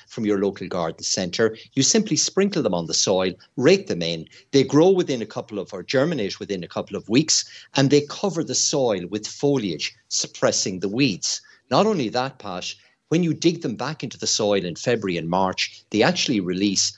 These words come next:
a lot of nutrition, nitrogen, phosphorus and potassium, and lots of minor nutrients as well. So, A, it's a great way to cover a piece of soil with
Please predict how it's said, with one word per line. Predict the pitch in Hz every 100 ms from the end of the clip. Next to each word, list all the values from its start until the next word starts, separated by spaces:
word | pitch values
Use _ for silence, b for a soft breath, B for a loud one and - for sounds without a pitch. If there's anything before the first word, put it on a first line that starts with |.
| B
a | 113
lot | 98 147 147 -
of | 110 98 95 -
nutrition, | 107 107 - 143 120 98 87 b b _
nitrogen, | 113 127 131 - 113
phosphorus | - 110 - -
and | 110
potassium, | - - 117 107 117 98 -
and | 90
lots | 131 170 -
of | 120 95
minor | 98 101 113 104 85 b -
nutrients | 104 95 - 90 87
as | 85 -
well. | 92 80 78
So, | - 127 -
A, | 160
it's | 226 -
a |
great | 151 147 127
way | 117 113 98 B B -
to | - 113 -
cover | - 170 143 123
a | 117
piece | - 131 -
of | 104
soil | - 113 95 95 90 B _
with | 110 107